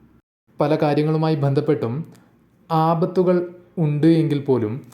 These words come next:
അതൊക്കെ തരണം ചെയ്തുകൊണ്ട് മുന്നോട്ട് പോകുവാൻ നിങ്ങളെക്കൊണ്ട് സാധിക്കുന്നതാണ്. മറ്റുള്ളവർ പലപ്പോഴായി നിങ്ങളെ അവഗണിക്കുന്നു എന്നുള്ള ഒരു തോന്നൽ നിങ്ങൾക്കുണ്ട്. അതിൽ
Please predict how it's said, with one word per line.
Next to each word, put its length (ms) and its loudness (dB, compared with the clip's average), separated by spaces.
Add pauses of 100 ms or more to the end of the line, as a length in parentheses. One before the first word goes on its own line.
(220)
അതൊക്കെ 400 2
തരണം 360 0
ചെയ്തുകൊണ്ട് 400 2
മുന്നോട്ട് 280 -2
പോകുവാൻ 440 0 (300)
നിങ്ങളെക്കൊണ്ട് 480 0
സാധിക്കുന്നതാണ്. 800 -4 (1000)
മറ്റുള്ളവർ 640 2
പലപ്പോഴായി 520 2
നിങ്ങളെ 480 -4
അവഗണിക്കുന്നു 600 -2 (160)
എന്നുള്ള 420 -2
ഒരു 180 -4
തോന്നൽ 360 -4 (260)
നിങ്ങൾക്കുണ്ട്. 500 -2 (480)
അതിൽ 180 -2